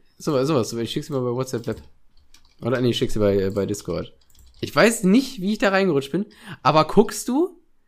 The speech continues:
die Schiene in der Mitte, das siehst du auf dem Thumbnail schon, ist für, ist immer die Mi-, also, weißt du, was ich meine?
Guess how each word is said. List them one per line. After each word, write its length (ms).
die 180
Schiene 480
in 180
der 140
Mitte, 440
das 120
siehst 160
du 40
auf 60
dem 140
Thumbnail 360
schon, 280
ist 240
für, 300
ist 220
immer 220
die 100
Mi-, 180
also, 380
weißt 280
du, 60
was 120
ich 80
meine? 380